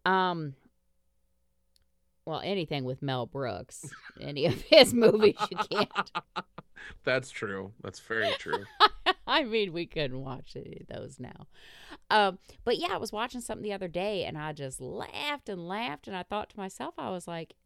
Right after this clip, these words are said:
Speaker 1: "There's no way they could make this movie now." There, there's just legitimately no way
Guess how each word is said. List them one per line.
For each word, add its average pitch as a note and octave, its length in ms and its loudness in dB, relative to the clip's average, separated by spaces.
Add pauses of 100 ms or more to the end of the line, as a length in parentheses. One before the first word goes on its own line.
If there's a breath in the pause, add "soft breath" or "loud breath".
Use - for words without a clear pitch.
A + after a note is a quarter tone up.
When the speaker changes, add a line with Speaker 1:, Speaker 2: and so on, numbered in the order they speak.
Speaker 1:
"There's G#3 260 -8
no C#3 140 -4
way D#3 240 -4
they D3 100 -6
could C3+ 160 -12
make B2+ 200 -8
this B2+ 180 -10
movie B2+ 240 -6
now." C4+ 400 -8 (640)
There, A3 220 6
there's G#3 340 2
just - 440 -8
legitimately F3+ 960 -6
no E3+ 460 0
way F3 580 -6